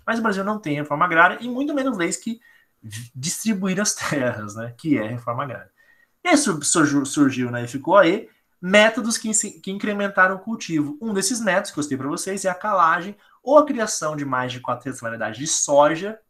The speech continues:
por uma empresa brasileira de agropecuária. A Embrapa foi criada pra isso, pra, pra potencializar e pra permitir, é, não só a soja, mas outros produtos também em escala nacional, né? Geração de tecnologia.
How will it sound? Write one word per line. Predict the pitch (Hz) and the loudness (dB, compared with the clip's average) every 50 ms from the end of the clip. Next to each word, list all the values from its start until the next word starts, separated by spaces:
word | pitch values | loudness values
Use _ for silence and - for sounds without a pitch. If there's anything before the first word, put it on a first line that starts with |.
| _ _ _ _ | _ _ _ _
por | 269 277 | -4 -2
uma | 277 285 | 0 0
empresa | 294 - - 208 180 190 190 190 220 | -2 -2 -4 -4 -4 -4 -2 -2 -4
brasileira | 220 185 180 208 269 330 359 339 320 349 339 330 269 208 185 185 185 196 220 - - _ _ _ | -4 -2 -2 0 0 0 0 0 0 0 0 0 0 -2 -2 -4 -6 -6 -8 -10 -14 _ _ _
de | - 262 | -8 -8
agropecuária. | 214 202 - - 220 220 311 311 285 202 143 131 135 139 - _ _ _ _ | -8 -8 -10 -14 -12 -2 0 2 2 2 0 0 -4 -8 -12 _ _ _ _
A | 165 | -18
Embrapa | 165 180 170 151 135 135 131 - 156 151 151 _ | -12 -4 0 0 0 0 -2 -6 -12 -16 -18 _
foi | _ 160 151 | _ -16 -16
criada | - 165 170 147 127 127 131 | -14 -10 -6 -4 -4 -4 -4
pra | 127 - 151 165 | -8 -10 -10 -10
isso, | 139 101 98 - - - - _ _ _ _ _ _ _ | -10 -10 -12 -12 -14 -14 -16 _ _ _ _ _ _ _
pra, | - 123 113 104 | -6 -6 -6 -6
pra | - - - 110 107 - | -8 -10 -10 -8 -8 -8
potencializar | - - 175 208 208 - 214 190 - - 170 151 143 123 113 117 117 127 143 - - _ _ _ _ | -6 -4 -4 -4 -2 -4 -6 -8 -8 -8 -6 -6 -6 -6 -4 -4 -4 -4 -4 -6 -10 _ _ _ _
e | 226 | -10
pra | - 254 240 | -8 -8 -6
permitir, | 226 240 262 277 262 - - 240 233 - - _ _ _ _ | -6 -6 -6 -6 -8 -6 -6 -6 -8 -8 -12 _ _ _ _
é, | 117 120 | -12 -10
não | 123 190 254 | -10 -10 -10
só | - - - 156 135 110 | -10 -8 -6 -4 -4 -4
a | 101 | -4
soja, | - - - 117 147 185 170 143 | -6 -8 -8 -8 -8 -6 -8 -8
mas | 117 101 104 101 | -10 -12 -12 -12
outros | 107 110 107 - | -14 -14 -16 -16
produtos | - - 127 131 127 123 - - | -14 -12 -10 -8 -8 -10 -10 -10
também | - 160 143 135 147 151 - _ _ _ _ _ | -10 -10 -8 -8 -10 -10 -12 _ _ _ _ _
em | - 202 | -12 -8
escala | 214 208 - - - 202 147 147 | -6 -6 -4 0 2 2 4 2
nacional, | 151 151 - - 202 180 120 92 98 95 | 0 -4 -6 -8 -8 -6 -6 -6 -6 -8
né? | 90 101 - _ _ _ _ | -14 -18 -20 _ _ _ _
Geração | 127 147 165 156 - - 120 | -6 -4 -2 -2 -4 -4 -8
de | 117 - | -10 -10
tecnologia. | 131 120 127 131 147 175 170 131 104 98 92 - | -10 -10 -10 -8 -8 -8 -8 -8 -8 -10 -12 -12